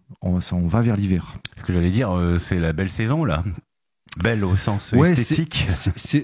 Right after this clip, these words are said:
Speaker 1: c'est le pr-, c'est le,
Speaker 2: Mm.
Speaker 1: c'est le printemps de l'automne.
Speaker 2: <laughs> C'est pas mal. Il y a quand même des fruits, hein, en ce moment et tout. Il y a quoi ? Il y a
Speaker 1: Ah
Speaker 2: des
Speaker 1: oui, oui,
Speaker 2: pommes
Speaker 1: oui,
Speaker 2: et tout
Speaker 1: oui.
Speaker 2: ça, là, c'est
Speaker 1: Ah oui, mais l'automne, c'est une saison d'abondance de récolte, hein. Euh, c'est encore ce qu'on considère comme la saison chaude. Vous voyez, c'est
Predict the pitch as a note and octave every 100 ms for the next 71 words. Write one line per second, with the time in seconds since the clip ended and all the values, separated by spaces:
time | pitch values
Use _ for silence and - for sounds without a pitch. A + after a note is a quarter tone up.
0 | - - C#3+ C3+ - - - - - C#3+
1 | - - C#3+ C3 - D3 C#3 D#3 D3+ B2
2 | - A#2 G#2 E2 E2+ - C3 - A#2 -
3 | A#2 - - - G#2 - F2 E2+ E2 F2
4 | D2+ - B2 G3+ F3 F2 E2+ - G3 B2+
5 | B2+ G2+ - F2+ F2 E2+ D#2+ F#2+ F2+ C2
6 | D2+ D#2 D2+ G2 G#2 G#3+ F3 F3 F3 E3
7 | D3+ D#3 E3+ F#2 D#3+ C#3 C#3 D3+ A#3 C#3+
8 | C3 B2+ C3 C#3+ - G#3 G#3 E3 - E3+
9 | F3+ - C3+ A#2+ - B2+ A2 D3+ D#3 A#2
10 | B2+ A#2 A#2 E3 D3+ - A2 G2+ G2 -
11 | C3 F2+ G#2 C3+ - - - - - G2
12 | F#2+ F#2+ F#2+ - A#2+ - C3+ F#3 - A#2+
13 | A2+ A#2 A#2+ C#3+ - G2+ G2 - G2 G2+
14 | - D3+ G2+ G2+ C#3+ C3 -